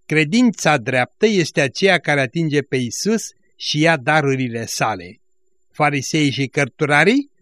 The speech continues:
făceau parte dintr-o confesiune dreaptă după concepția de atunci și totuși au rămas pe din afara harului lui Dumnezeu, pe când sutașul,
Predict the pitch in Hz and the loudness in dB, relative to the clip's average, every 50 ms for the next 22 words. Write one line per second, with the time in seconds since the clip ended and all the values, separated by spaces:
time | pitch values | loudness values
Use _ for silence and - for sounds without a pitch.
0 | _ _ - - 143 127 - 190 165 160 - - 160 160 156 - 165 151 139 147 | _ _ -6 -4 -4 0 2 4 2 2 2 2 0 0 0 0 -4 -2 0 2
1 | 156 156 139 - - 139 135 - - 156 147 131 147 143 135 - - 160 160 151 | 0 0 0 -2 -4 -6 -4 0 0 0 0 0 0 -2 -2 -2 -2 -2 0 0
2 | 147 135 117 98 156 180 247 320 - _ _ - 139 110 - _ _ _ _ _ | 0 0 -2 -2 -2 0 0 0 -2 _ _ -6 -6 -6 -8 _ _ _ _ _
3 | - 147 143 135 147 135 - - 139 139 127 - 160 147 120 - - 135 123 - | -2 -2 0 0 0 -2 0 -2 -2 -2 -2 -2 -2 -2 -2 -2 -4 -4 -4 -2
4 | 123 123 117 - 127 110 98 87 - - - _ _ _ _ - - - 180 170 | -4 -4 -4 -6 -8 -8 -10 -12 -14 -18 -18 _ _ _ _ -6 -2 -2 -2 0
5 | - - 254 277 - - 254 220 - - - _ _ _ - - 160 160 160 147 | 2 2 2 2 2 -2 -2 -2 -2 -6 -10 _ _ _ 0 4 4 6 6 4
6 | 147 156 170 170 - - - 151 139 127 135 131 123 113 - - - 226 240 226 | 2 2 2 0 0 -2 -2 -2 -2 0 0 -2 -2 -4 -4 0 2 2 2 2
7 | 190 - - 170 180 170 160 151 143 143 139 120 127 120 107 120 113 113 113 120 | 0 0 2 2 2 2 2 0 0 0 -2 -2 -4 -4 -6 -6 -6 -4 -4 -4
8 | 117 123 123 101 - _ _ _ _ _ _ _ _ - 262 254 - - 190 165 | -4 -4 -4 -4 -6 _ _ _ _ _ _ _ _ 0 0 2 4 4 4 4
9 | 151 - - 147 135 - - 185 190 180 - - 165 151 147 147 | 4 2 0 -2 0 2 2 4 4 2 0 0 0 0 0 -2